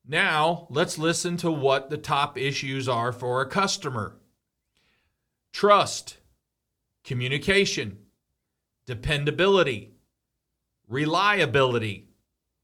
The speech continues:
consistency, options, and friendliness.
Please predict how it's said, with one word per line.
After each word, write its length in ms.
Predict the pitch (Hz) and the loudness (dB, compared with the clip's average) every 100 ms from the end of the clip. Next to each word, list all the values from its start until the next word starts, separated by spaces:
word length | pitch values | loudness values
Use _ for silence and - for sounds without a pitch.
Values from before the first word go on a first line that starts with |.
| _ | _
consistency, 1040 | - 175 170 202 196 180 151 - 127 101 - _ _ _ _ _ _ _ _ _ | -6 -4 2 2 2 -2 -4 -4 -6 -6 -12 _ _ _ _ _ _ _ _ _
options, 840 | 151 185 - - 196 185 180 - - _ _ _ _ - | 2 2 0 2 2 2 -6 -8 -12 _ _ _ _ -10
and 160 | 139 | -8
friendliness. 920 | 107 160 160 147 120 104 80 - - | -6 -2 -2 0 -2 -4 -8 -16 -18